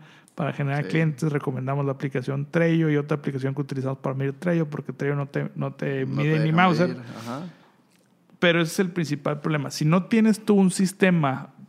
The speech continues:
Speaker 1: para generar clientes, para mí tú tienes un hobby, no tienes un negocio.
Speaker 2: Ah, está bueno.
Speaker 1: Que sería
Speaker 2: Eso
Speaker 1: otro
Speaker 2: está
Speaker 1: cap-,
Speaker 2: bueno.
Speaker 1: eso sería
Speaker 2: Esa es
Speaker 1: otro
Speaker 2: otra
Speaker 1: capítulo.
Speaker 2: publicación.
Speaker 1: Sí.
Speaker 2: Sí, yo creo que, que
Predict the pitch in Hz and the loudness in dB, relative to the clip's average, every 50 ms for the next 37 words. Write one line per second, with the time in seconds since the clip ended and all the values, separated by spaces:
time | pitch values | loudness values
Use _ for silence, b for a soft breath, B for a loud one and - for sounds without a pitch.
0 | _ _ _ 143 143 139 135 - 156 151 147 143 147 151 165 156 - 180 180 175 | _ _ _ -6 -4 -4 -4 -4 -4 -2 -2 -2 -2 -2 -4 -4 -4 -2 -2 -2
1 | 165 170 - 175 175 - 147 135 131 139 139 - 175 160 165 170 165 156 165 156 | -2 -4 -4 -6 -4 -4 -4 -4 -4 -6 -4 -6 -4 -2 0 0 2 2 2 2
2 | 143 - - 147 139 120 117 117 123 120 - 143 139 131 139 143 143 139 127 117 | 2 2 2 2 2 2 0 0 -4 -6 -6 -6 -4 -4 -4 -4 -2 -4 -4 -6
3 | - - - - _ _ _ _ _ _ _ _ _ _ _ _ _ _ - 120 | -8 -12 -18 -20 _ _ _ _ _ _ _ _ _ _ _ _ _ _ -20 -20
4 | - - _ - - - - - 98 110 110 104 120 - _ _ _ _ _ - | -20 -20 _ -14 -14 -12 -12 -12 -12 -12 -12 -14 -16 -20 _ _ _ _ _ -16
5 | - - 123 120 139 131 120 117 123 127 - 147 139 131 101 95 - - - - | -12 -10 -10 -8 -10 -10 -6 -6 -8 -6 -6 -8 -8 -6 -6 -6 -6 -6 -8 -8
6 | - - - - - - - - 135 135 123 104 107 - 120 110 - 117 117 113 | -10 -10 -12 -16 -18 -18 -16 -14 -12 -12 -12 -12 -10 -10 -10 -8 -6 -8 -8 -8
7 | 110 110 107 107 90 87 92 98 - 107 107 107 95 92 - B B B B - | -8 -8 -8 -8 -10 -10 -14 -12 -10 -10 -10 -10 -12 -14 -16 B B B B -14
8 | - 139 139 B B B B B B B B B B _ - 151 160 156 156 160 | -12 -12 -12 B B B B B B B B B B _ 0 2 4 4 4 2
9 | 151 160 175 180 165 - 190 185 180 185 160 135 139 - 139 131 127 123 123 120 | 2 0 -2 -2 0 0 0 2 2 0 0 -4 -6 -6 -2 -2 0 0 0 0
10 | 120 120 120 120 120 120 117 117 113 101 | 0 0 0 0 0 0 -2 -2 -4 -8